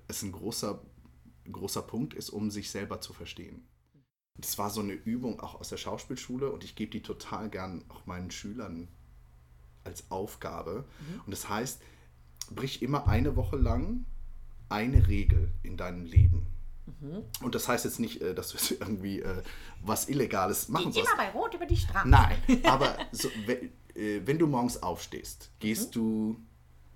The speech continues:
Speaker 1: machst du was. Manche gehen zuerst aufs Klo, manche putzen erst die Zähne, manche trinken erst einen Kaffee,
Speaker 2: Mhm.
Speaker 1: manche gehen sofort duschen, sowas. Ähm, dann brich das mal
Speaker 2: Mhm.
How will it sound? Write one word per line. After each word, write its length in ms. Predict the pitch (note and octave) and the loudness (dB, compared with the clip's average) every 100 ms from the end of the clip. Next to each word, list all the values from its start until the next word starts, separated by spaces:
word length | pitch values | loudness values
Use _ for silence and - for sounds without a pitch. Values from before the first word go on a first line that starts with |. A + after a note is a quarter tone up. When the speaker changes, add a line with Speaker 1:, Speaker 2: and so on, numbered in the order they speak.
| - - - - | -20 -20 -20 -6
Speaker 1:
machst 260 | A#2 B2+ - | -2 0 0
du 80 | G2+ | -4
was. 300 | E2 - - | -4 -8 -6
Manche 360 | A2 A#2+ B2 | 0 0 0
gehen 240 | A2 G#2+ G#2+ | -2 -2 0
zuerst 280 | F#2 G2+ G#2+ | -2 -4 -4
aufs 160 | - | -6
Klo, 220 | - E2+ | -8 -8
manche 320 | D#2+ F2+ F2+ G2 | -8 -8 -6 -8
putzen 500 | - - B2+ - - | -10 -14 -10 -8 -8
erst 180 | F#2+ | -8
die 120 | G#3 - | -10 -8
Zähne, 300 | - F#2 F2 | -6 -6 -8
manche 280 | E2 - | -10 -12
trinken 280 | - A2 - | -8 -8 -6
erst 220 | F2 F2 - | -8 -8 -10
einen 80 | |
Kaffee, 380 | - A2 - D#3 F3+ - - D3+ | -8 -8 -4 -6 -6 -16 -18 -10
Speaker 2:
Mhm. 80 | F#3 | -4
Speaker 1:
manche 260 | A2+ - | -4 -4
gehen 220 | F#2+ G#2 G2+ | -4 -2 -4
sofort 360 | G2 F#2+ F#2+ | -6 -8 -6
duschen, 440 | A2+ B2+ D3+ D#3+ D#3+ - - - | -6 -4 -2 -4 -6 -20 -20 -12
sowas. 320 | - F2 - - - - | -8 -8 -10 -14 -20 -8
Ähm, 420 | G2+ G2 G2 G2+ - - - - - - - | -4 -2 -2 -4 -8 -20 -20 -20 -20 -10 2
dann 440 | A2+ C#3+ G#3 G#3+ - - - - - | 4 4 2 -2 -10 -20 -16 -14 -10
brich 320 | F#2+ C3+ - | -4 -4 -2
das 220 | - - | -4 -4
mal 340 | - - A#1+ - - - - | -6 -8 -10 -14 -18 -20 -14
Speaker 2:
Mhm. 260 | C#3+ G#3+ | -6 -6